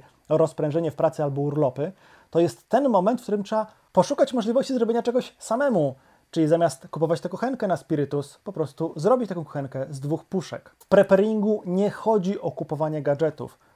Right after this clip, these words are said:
Chodzi o kupowanie sprzętów, które podnoszą wam jakość życia na co dzień, a jednocześnie pozwolą zaspokoić jakieś ważne potrzeby w sytuacji awaryjnej. Na przykład kupujemy filtr do wody, z którego będziemy korzystać na wycieczkach,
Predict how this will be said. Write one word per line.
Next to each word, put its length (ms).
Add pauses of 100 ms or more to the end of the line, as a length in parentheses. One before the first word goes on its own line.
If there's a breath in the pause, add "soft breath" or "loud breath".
(120 soft breath)
Chodzi 200
o 40
kupowanie 480
sprzętów, 520
które 180
podnoszą 540
wam 160
jakość 260
życia 180
na 120
co 220
dzień, 240 (220 soft breath)
a 80
jednocześnie 560
pozwolą 320
zaspokoić 420
jakieś 220
ważne 300
potrzeby 440 (100)
w 40
sytuacji 420
awaryjnej. 560 (180)
Na 60
przykład 220
kupujemy 280
filtr 340
do 120
wody, 200
z 40
którego 220
będziemy 240
korzystać 280
na 80
wycieczkach, 540